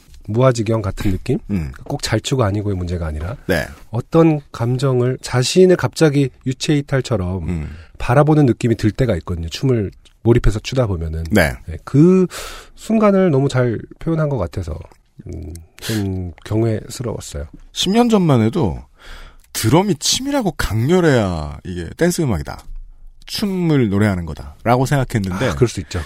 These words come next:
Speaker 2: 이천십 년대 돼서 이게 다 바뀌었죠. 지금 트랙 다시 한번 확인해 보시면요, 드럼의 중요성이 제로에 가까워요. 힙합이 이렇게 되는 날이 다 와요.
Speaker 1: 아, 그렇군요.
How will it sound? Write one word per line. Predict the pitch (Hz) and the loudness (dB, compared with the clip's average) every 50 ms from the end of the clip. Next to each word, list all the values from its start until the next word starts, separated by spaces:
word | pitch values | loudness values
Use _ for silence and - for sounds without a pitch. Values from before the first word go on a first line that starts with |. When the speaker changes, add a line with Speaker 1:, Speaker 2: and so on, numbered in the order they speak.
| - - - | -8 -2 0
Speaker 2:
이천십 | 120 135 - - 214 - - 226 233 | 0 2 4 2 2 2 2 0 0
년대 | 233 247 240 233 202 147 | 0 0 0 2 4 4
돼서 | 135 120 123 190 180 104 71 65 - - 196 - - 180 - - - 139 | 4 4 4 2 0 0 -2 -6 -8 -10 -10 -8 -10 -12 -12 -12 -6 -4
이게 | 135 160 262 | 0 0 2
다 | - - - 147 | 2 2 4 4
바뀌었죠. | 151 185 - - 170 143 - 262 220 127 95 | 4 4 4 2 0 0 2 2 2 2 0
지금 | - 170 180 226 208 170 | 0 0 0 0 0 0
트랙 | - - 247 220 - - | 0 0 0 0 0 -2
다시 | - - 143 - 220 | -2 0 2 2 2
한번 | 214 202 202 202 185 | 0 2 2 2 2
확인해 | 175 202 190 196 196 185 | 2 0 2 2 2 2
보시면요, | 160 151 139 147 143 151 190 214 190 110 73 - - - - - - - - - _ - | 0 0 -2 -2 -2 0 0 2 0 0 -2 -4 -10 -16 -18 -18 -18 -20 -20 -20 _ -4
드럼의 | - - 131 147 196 220 240 240 220 | 2 4 6 6 6 6 4 4 2
중요성이 | - - - 123 143 175 180 - - 196 214 | 0 0 0 2 2 2 2 2 0 0 0
제로에 | 202 - 113 120 139 156 147 | 2 2 4 6 6 6 4
가까워요. | 135 - - - 120 151 180 113 87 - - - - - - - - - - - - - - - - | 4 2 0 0 0 0 0 0 -2 -4 -8 -14 -18 -20 -20 -20 -20 -20 -20 -20 -20 -20 -20 -16 -10
힙합이 | - - - 202 190 185 131 | -4 0 0 2 2 2 2
이렇게 | 113 - - - 156 | 0 0 0 2 2
되는 | 185 190 190 190 | 2 2 2 2
날이 | 185 160 139 123 | 4 4 4 4
다 | 107 110 101 | 2 0 0
와요. | 92 85 78 73 69 69 69 67 69 67 - - - - - - - - | 0 -2 -4 -4 -6 -6 -8 -8 -10 -12 -12 -12 -12 -12 -14 -14 -14 -10
Speaker 1:
아, | 90 90 85 78 71 - | -8 -6 -6 -6 -8 -8
그렇군요. | - 95 - - - 78 78 76 76 78 78 | -10 -10 -10 -12 -12 -10 -10 -8 -8 -10 -12